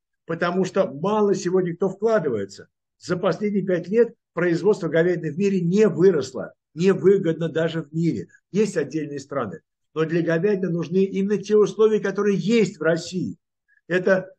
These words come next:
умеренный климат и много воды. И плюс кормовая база. Хочешь зерновой, хочешь травяной откорм, что хочешь. Много земли. Есть земля,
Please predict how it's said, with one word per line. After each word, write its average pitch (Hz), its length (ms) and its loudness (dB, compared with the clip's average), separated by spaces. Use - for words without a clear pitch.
умеренный 202 640 2
климат 214 540 -2
и 214 140 2
много 208 460 4
воды. 165 460 0
И 220 100 2
плюс 220 400 0
кормовая 190 520 2
база. 151 460 0
Хочешь 175 360 4
зерновой, 160 720 0
хочешь 185 320 4
травяной 170 560 2
откорм, 196 440 -2
что 233 280 4
хочешь. 208 540 0
Много 180 580 2
земли. 135 380 -6
Есть 175 260 -2
земля, 190 420 0